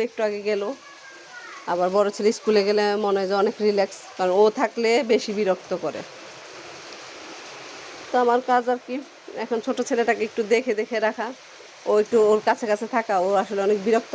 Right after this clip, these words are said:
করে। তো আপনাদের কিছুদিন পর আরেকটা সুন্দর ভিডিও দিব। আমার পোস্টে হয়তো, হয়তোবা আপনারা দেখছেন, আবার অনেকে হয়তোবা বুঝতেও পেরেছেন। আহ,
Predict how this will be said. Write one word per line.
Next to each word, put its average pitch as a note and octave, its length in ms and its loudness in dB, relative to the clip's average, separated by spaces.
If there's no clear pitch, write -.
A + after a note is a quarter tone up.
করে। F#3+ 240 0
তো F#3+ 80 -2
আপনাদের G3+ 340 0
কিছুদিন A#3+ 520 4
পর A#3+ 80 6
আরেকটা A3+ 280 -2
সুন্দর A3+ 320 2
ভিডিও A3+ 260 2
দিব। G3+ 140 0
আমার G3+ 240 4
পোস্টে G#3+ 320 2
হয়তো, G#3+ 160 0
হয়তোবা F#3+ 340 2
আপনারা F3+ 240 0
দেখছেন, F#3 340 -2
আবার F3+ 240 6
অনেকে G3 280 0
হয়তোবা F#3 400 0
বুঝতেও G#3 400 0
পেরেছেন। G3 380 0
আহ, F3+ 220 -4